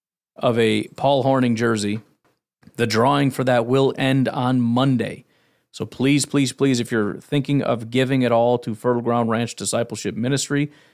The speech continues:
please do so. A five dollar donation to fertile ground ranch dot org will get you entered in to win. Every additional five dollars is an additional entry. So five bucks is an entry, fifty dollars is ten, five hundred is a hundred,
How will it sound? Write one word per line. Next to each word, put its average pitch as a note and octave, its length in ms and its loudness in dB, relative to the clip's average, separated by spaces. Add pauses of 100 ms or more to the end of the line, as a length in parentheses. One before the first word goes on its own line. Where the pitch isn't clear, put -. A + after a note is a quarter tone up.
(180)
please B2 280 0
do B2+ 200 0
so. C3 380 2 (400)
A - 40 -12
five A2+ 360 -2
dollar B2 240 2
donation A#2 560 0
to G#2+ 100 -6
fertile A#2+ 260 2
ground A#2 280 0
ranch A2+ 280 -2
dot A2 220 2
org A2+ 400 0 (300)
will A#2 120 0
get A#2 220 0
you A#2+ 80 2
entered A#2 320 -2
in A#2+ 180 0
to G#2 120 -6
win. E3+ 300 0 (380)
Every B2+ 240 0
additional A#2+ 360 0
five A#2 260 0
dollars A2+ 380 0
is G#2+ 140 -2
an A2 100 0
additional G#2+ 480 -2
entry. C3+ 260 0 (220)
So - 100 -8
five A#2 300 0
bucks A#2 200 -2
is G#2+ 120 -4
an A2+ 80 -2
entry, A2+ 500 -4 (200)
fifty B2 340 -2
dollars A2+ 340 0
is G#2 100 -4
ten, A2+ 400 -4 (240)
five A#2 360 -4
hundred A#2 320 -2
is G#2 320 -4 (360)
a G#2+ 40 -16
hundred, A2+ 380 -2